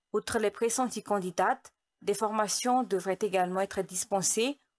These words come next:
aux électrices, aux femmes membres de bureaux de vote,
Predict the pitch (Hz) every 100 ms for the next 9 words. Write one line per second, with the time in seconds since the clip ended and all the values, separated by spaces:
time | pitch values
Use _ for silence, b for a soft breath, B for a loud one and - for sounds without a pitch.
0 | _ - 190 208 185 175 - 226 285 -
1 | - _ _ _ 202 202 220 202 190 208
2 | 240 - 196 196 180 196 190 185 175 180
3 | 226